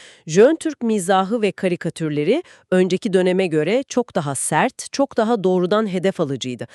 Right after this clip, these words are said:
Artık ima, dolaylı eleştiri falan pek yok. Açıkça hakarete varan ifadelere,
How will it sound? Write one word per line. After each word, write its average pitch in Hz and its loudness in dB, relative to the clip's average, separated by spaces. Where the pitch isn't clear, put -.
Artık 294 0
ima, 220 2
dolaylı 208 2
eleştiri 220 0
falan 220 0
pek - -6
yok. - -10
Açıkça 220 -2
hakarete 208 -2
varan 202 2
ifadelere, 165 0